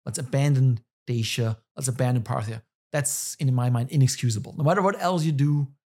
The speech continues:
you cannot go back. That's not good, yes. Or Diocletian, uh, with his tetrarchy and setting up price controls and all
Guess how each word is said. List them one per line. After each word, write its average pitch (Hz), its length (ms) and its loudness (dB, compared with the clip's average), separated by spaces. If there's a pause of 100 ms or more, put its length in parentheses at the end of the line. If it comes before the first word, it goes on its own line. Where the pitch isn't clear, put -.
(440)
you 135 120 0
cannot 147 460 -4
go 120 80 -4
back. 120 420 -8
That's - 180 -10
not 117 180 -8 (120)
good, - 160 -8 (200)
yes. - 300 -12 (220)
Or 165 60 -6
Diocletian, 131 960 -2
uh, 110 200 -12 (100)
with 110 240 -12
his - 320 -8 (380)
tetrarchy 110 600 -6
and 98 160 -8
setting 110 240 -4
up 107 180 -12
price 120 240 -4
controls 113 480 -8
and 107 80 -10
all 101 180 -10